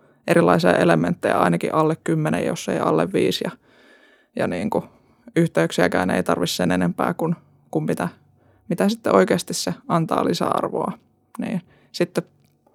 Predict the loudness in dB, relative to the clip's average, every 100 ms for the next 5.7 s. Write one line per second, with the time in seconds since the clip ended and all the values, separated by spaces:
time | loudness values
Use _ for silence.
0 | _ _ _ _ 0 4 6 8 6 4
1 | 4 4 2 -2 -2 2 2 4 2 2
2 | 2 2 0 -2 -4 -2 -2 -2 -2 0
3 | 0 2 2 2 -2 -4 -4 -2 0 0
4 | 0 -4 -4 -6 -6 -4 -2 -2 -2 -2
5 | -2 -4 -4 -2 -2 -4 -8